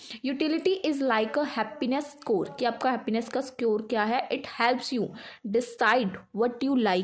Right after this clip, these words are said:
कि आपको कौन सा डिसीजन लेने पे खुशी मिलेगी। अगर आप प्रॉब्लम को छोड़कर भाग जाते हो, तो वो क्या आपको खुशी देगा या लाइफ टाइम आप खुद को कोसोगे,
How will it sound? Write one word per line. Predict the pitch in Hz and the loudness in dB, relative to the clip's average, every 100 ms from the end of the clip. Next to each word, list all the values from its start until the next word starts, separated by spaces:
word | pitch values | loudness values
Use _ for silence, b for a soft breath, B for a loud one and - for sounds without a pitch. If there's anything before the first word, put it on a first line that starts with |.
| 190 | 0
कि | 240 | 0
आपको | 226 - | 0 0
कौन | 294 - 262 285 | -4 0 2 2
सा | 294 285 | 2 2
डिसीजन | 254 247 240 220 254 | 4 0 0 2 2
लेने | 240 226 233 | 2 2 2
पे | 254 | 0
खुशी | - 233 254 | -2 -2 0
मिलेगी। | 240 196 190 185 196 B B | 2 2 0 -2 -6 B B
अगर | 214 247 | 0 4
आप | 262 262 | 2 4
प्रॉब्लम | 226 208 233 247 | 4 4 4 2
को | 262 | 2
छोड़कर | - 240 233 240 | 2 2 4 2
भाग | 214 196 214 233 | 0 -2 0 0
जाते | 262 220 214 233 | 2 2 2 0
हो, | 240 | 2
तो | 254 | 2
वो | 247 254 254 | 2 0 -2
क्या | - 233 | 0 0
आपको | 233 - | 2 -2
खुशी | 254 240 285 | -2 -4 -2
देगा | 277 277 277 | 0 2 4
या | 294 | 4
लाइफ | 277 247 254 | 4 2 2
टाइम | 262 | 0
आप | 262 254 | 0 -2
खुद | 247 | -2
को | - 262 | 0 0
कोसोगे, | 262 220 220 208 - | 2 2 2 0 -2